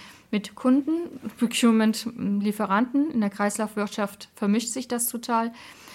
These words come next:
dass die Menschen zusammenbringe und gemeinsam, ähm, also den Austausch, die Transparenz, die Haltung zu Veränderungen, ähm, dass ich gemeinsam eine Kultur aufbaue oder eine Kultur aufbaue, die das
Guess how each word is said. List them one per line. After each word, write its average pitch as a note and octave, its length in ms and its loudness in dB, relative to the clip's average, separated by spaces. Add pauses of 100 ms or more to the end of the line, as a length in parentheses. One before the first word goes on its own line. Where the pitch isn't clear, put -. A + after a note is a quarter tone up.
(160)
dass A3 180 -6
die A3 100 0
Menschen A3 240 0
zusammenbringe G#3+ 800 0
und A3 180 -2
gemeinsam, A3+ 840 0 (400)
ähm, G#3+ 320 -2
also F#3+ 160 -6
den G3 160 -2
Austausch, A3+ 420 -2
die A3 120 -6
Transparenz, G#3 1000 0 (180)
die G3 140 -4
Haltung A3 420 0
zu G#3+ 220 -2
Veränderungen, A3+ 840 0 (280)
ähm, G#3+ 220 -6 (260)
dass G#3 140 -4
ich - 100 -16
gemeinsam G#3+ 540 0
eine G#3 160 -2
Kultur G3+ 320 -4
aufbaue A3 480 -4
oder G3 160 -2
eine F#3+ 180 -2
Kultur G#3 300 -4
aufbaue, G#3+ 200 -4
die G3+ 120 -2
das G3 260 -6